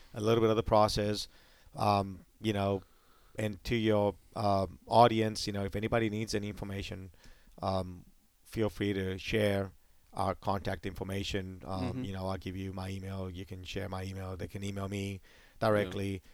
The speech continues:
Speaker 1: and ask questions, or if they need any information. Uh, we do a lot of things, like I said, at U S M, uh, including, uh, building systems. Just recently, a couple of the bait shops, local bait shops, wanted to improve on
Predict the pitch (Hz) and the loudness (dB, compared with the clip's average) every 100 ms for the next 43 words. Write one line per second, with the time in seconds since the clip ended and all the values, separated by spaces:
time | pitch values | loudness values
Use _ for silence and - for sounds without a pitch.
0 | _ - 101 101 104 - 104 104 101 101 | _ -4 2 4 2 0 -2 -2 -4 -6
1 | 95 95 98 104 101 110 104 104 - 104 | -4 -2 -2 -4 -2 0 0 -2 -2 -2
2 | 101 101 - 101 101 - - - - - | 0 0 -2 -4 -6 -14 -20 -20 -20 -6
3 | 101 95 95 123 131 110 110 104 101 98 | -2 0 0 4 6 6 4 2 -4 -4
4 | 95 101 104 95 92 95 - 95 92 92 | -4 -2 -2 -4 -6 -6 -6 -6 -8 -10
5 | 92 98 90 107 98 98 95 - 107 98 | -10 -10 -8 -6 -4 -6 -8 -10 -8 -6
6 | 92 - 107 95 95 92 - - - 101 | -6 -4 -4 -6 -10 -14 -14 -4 0 2
7 | - 101 98 - - - - - - _ | 2 -2 -4 -12 -16 -20 -20 -20 -20 _
8 | _ _ - - - 113 104 113 104 107 | _ _ -20 -20 -4 -2 0 0 0 0
9 | 104 101 95 - _ _ - 104 101 90 | 0 -2 -4 -12 _ _ 0 2 2 0
10 | 104 104 - 101 95 - - - 101 95 | -2 -2 0 0 0 -6 -14 -6 -4 -4
11 | 90 101 - 95 - 98 101 98 - 92 | -6 -6 -2 -4 -4 -4 -4 -4 -4 -6
12 | 90 123 110 107 98 95 92 | -4 0 0 0 -2 -6 -8